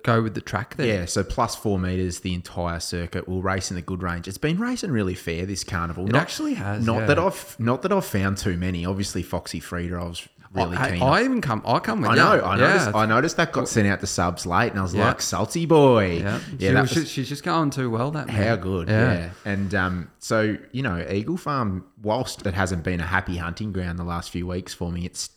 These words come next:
Speaker 2: getting back on my sort of trust list just in terms of how it's been playing.
Speaker 1: It's a good call.
Speaker 2: Yeah.
Speaker 1: Yeah.
Speaker 2: So, um, and from all reports, the jockeys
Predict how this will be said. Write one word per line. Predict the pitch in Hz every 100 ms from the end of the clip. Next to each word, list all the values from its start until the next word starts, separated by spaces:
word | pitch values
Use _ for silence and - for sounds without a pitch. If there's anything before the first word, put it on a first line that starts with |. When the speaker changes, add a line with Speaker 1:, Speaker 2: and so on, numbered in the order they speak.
| -
Speaker 2:
getting | 107 104 90
back | 90 -
on | 90 82
my | 82 87
sort | - 101
of | -
trust | - 82 - -
list | 90 - -
just | 95 -
in | 85
terms | 82 87 85 82
of | -
how | 85
it's | -
been | 85 85
playing. | 92 87
Speaker 1:
It's | 185
a |
good | 190
call. | - 110 98 92
Speaker 2:
Yeah. | 101
Speaker 1:
Yeah. | 90 - - -
Speaker 2:
So, | - 98 98 95 - - - -
um, | 95 95 95 _ _ _ _
and | 123 117
from | 131
all | 131 147
reports, | 80 101 101 -
the | 92
jockeys | 82 95 - 92 90 -